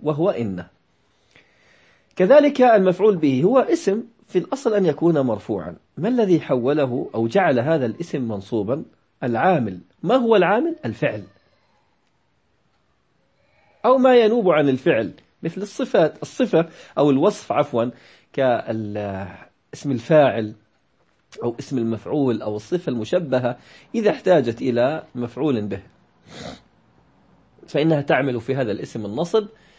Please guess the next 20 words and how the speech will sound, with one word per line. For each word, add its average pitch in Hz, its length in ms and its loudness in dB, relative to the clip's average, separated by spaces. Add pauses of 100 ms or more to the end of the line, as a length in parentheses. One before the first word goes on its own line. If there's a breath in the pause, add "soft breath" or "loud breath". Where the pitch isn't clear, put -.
(140 soft breath)
ويكون 131 460 -2
مفعولاً 120 560 -4 (600)
به. 98 160 -10 (520 soft breath)
هذا 277 280 6
العامل 180 600 4 (1400)
ذكرنا 190 520 4
في 190 100 -6
الدرس 170 300 0
الماضي 135 480 0 (140)
لربما 190 680 2
يحذف 170 540 0 (180)
على 247 220 4
الجواز، 127 500 0 (300)
يعني، 156 340 -6 (160)
تستطيع 175 640 0
أن، 98 240 -8 (240)
آه، - 760 -14
تذكره 147 640 -2 (160)
وتستطيع 151 800 -2
أن، 156 160 -2